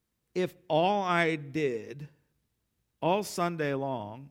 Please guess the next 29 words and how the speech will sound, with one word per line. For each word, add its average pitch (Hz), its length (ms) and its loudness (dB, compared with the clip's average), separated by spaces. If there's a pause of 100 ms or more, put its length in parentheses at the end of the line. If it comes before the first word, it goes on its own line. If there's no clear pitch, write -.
(160)
all 185 240 4
year 151 300 2
long, 123 500 -4 (720)
is 139 120 -2
just 127 220 -4
beat 165 160 2
on 165 200 0
this 135 140 -6
healing 120 720 -6
gift, 98 440 -8 (1120)
and 147 140 -2
then 151 220 0
if 147 220 -4
all 180 300 2
I 170 260 2
did 147 440 0
was 131 220 -4
say 123 260 0
that 127 220 -6
my 160 340 0
gift 147 300 -2
is 127 140 -10
superior 135 640 -4
to - 120 -14 (140)
everybody 214 540 -10
else's 190 420 -12
gifts, - 560 -20 (2250)
I've 139 340 -2
pushed - 480 -4